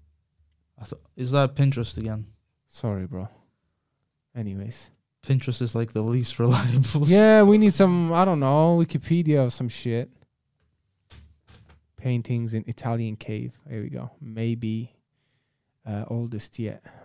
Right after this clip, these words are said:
Speaker 2: Okay, so yeah, so this must be the oldest. Where are they? Can I, can we see? Can we see people, please? View full text.
Speaker 1: Oh, it's an article.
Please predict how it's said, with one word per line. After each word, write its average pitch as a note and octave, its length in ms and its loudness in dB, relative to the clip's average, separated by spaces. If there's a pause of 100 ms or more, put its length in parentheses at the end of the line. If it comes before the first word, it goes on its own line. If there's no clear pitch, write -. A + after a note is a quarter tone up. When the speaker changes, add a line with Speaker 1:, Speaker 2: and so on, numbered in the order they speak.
Speaker 2:
Okay, A2+ 320 -6
so A2 200 -8
yeah, A2 280 -6
so - 160 -14
this A#2 240 -12
must A#2 180 -14
be C3 100 -16
the - 100 -14
oldest. - 540 -18 (1000)
Where A#2+ 140 -4
are G#2+ 140 -2
they? A2 180 -6 (2000)
Can C3 100 -10
I, C3 120 -4
can - 180 -6
we C#3 80 -2
see? D#3 340 -4 (480)
Can C#3 100 -8
we D3 100 -4
see G3 160 -10
people, G3+ 380 -10
please? G#3 420 -12 (120)
View C#3+ 160 -2
full D3+ 220 -8
text. F#3 380 -10 (1000)
Speaker 1:
Oh, A#2 140 -14
it's A2+ 140 -16
an A#2 80 -14
article. A2+ 420 -18